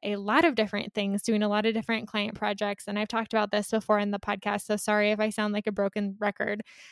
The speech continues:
But twenty twenty-two was definitely the year that I gained clarity on my purpose. And I can't tell you how powerful that clarity has been in terms <laughs> of making progress in my business and seeing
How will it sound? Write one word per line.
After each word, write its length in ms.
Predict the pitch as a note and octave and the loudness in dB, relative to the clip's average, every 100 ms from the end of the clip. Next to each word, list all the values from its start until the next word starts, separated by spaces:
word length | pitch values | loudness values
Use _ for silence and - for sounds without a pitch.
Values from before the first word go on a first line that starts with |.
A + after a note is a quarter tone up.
| - - | -20 -4
But 400 | G#3+ B3 A3 - | 4 4 4 0
twenty 240 | B3 B3+ | -2 -2
twenty-two 920 | - C4 B3 - - A#3+ G3 G3 - G3+ | -2 -2 -2 -4 -2 0 2 0 -2 -2
was 240 | A3+ G#3+ | -2 0
definitely 380 | A3 A3 A#3+ A#3 | 0 0 0 0
the 100 | G#3+ | 0
year 300 | G3+ G3+ G3+ | 0 0 0
that 240 | G3+ - | 0 0
I 240 | - G#3 G3 | 2 2 2
gained 360 | F#3 G3 G3 - | 0 0 0 -2
clarity 500 | G#3 G3 G3 G3+ G3 | -2 -2 -2 -2 -4
on 220 | G3+ G3 | -2 -2
my 120 | G3+ | -4
purpose. 500 | - G3+ - A#3+ B3 - | -4 -6 -2 -2 -2 -4
And 140 | G#3+ | -2
I 80 | G#3+ | -2
can't 320 | - C4 - | 0 -2 -2
tell 200 | - G3 | -4 -2
you 200 | G3+ A3 | 0 0
how 240 | - A3 | 0 0
powerful 760 | G#3 - G3+ G3+ G#3 A#3 A#3+ B3+ _ _ _ _ | 0 -2 0 2 2 2 2 0 _ _ _ _
that 220 | - G#3+ - | 0 0 0
clarity 420 | G3+ G3+ A3 A3+ | -2 0 0 2
has 240 | A#3 A3 | 2 0
been 360 | - G3 G3+ G#3+ | 0 0 0 -2
in 280 | - G#3+ G3+ | -2 -2 -2
terms 520 | - G#3 G3+ G#3 - | 0 0 0 -2 -2
<laughs> 40 | - | -2
of 420 | A#3 B3 A3 G#3 - - - - _ - | 4 6 6 2 -16 -20 -20 -20 _ 0
making 360 | B3 A#3+ A#3+ A3+ | 4 4 4 4
progress 540 | G#3+ G#3 A#3+ C4+ - | 2 4 4 4 2
in 180 | C4 C#4 | -2 2
my 160 | C#4+ C#4+ | 2 2
business 460 | D4+ E4 E4 E4 | 0 0 0 0
and 240 | G#3 G#3 G3+ | -2 -2 -2
seeing 640 | - G#3+ G#3+ A3 G#3+ | -4 -2 0 2 0